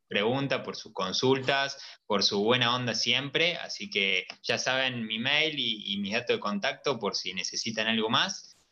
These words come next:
Estamos ahí a la espera y que no se preocupen por el material, que ahora ya le estamos dando formato, lo estoy bajando en P D F todo junto con Fran Frontalini y se lo vamos a estar subiendo entre hoy y mañana.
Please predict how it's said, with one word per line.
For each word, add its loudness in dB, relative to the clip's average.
Estamos -2
ahí 2
a -2
la 0
espera 0
y -12
que -4
no 0
se -2
preocupen 0
por 2
el -2
material, 0
que 0
ahora 4
ya 0
le -4
estamos -2
dando 0
formato, 2
lo -6
estoy 0
bajando 0
en -6
P 2
D 4
F -2
todo 4
junto 0
con -4
Fran 0
Frontalini 0
y 2
se 2
lo 2
vamos 2
a 0
estar -2
subiendo 0
entre -6
hoy 2
y 0
mañana. -2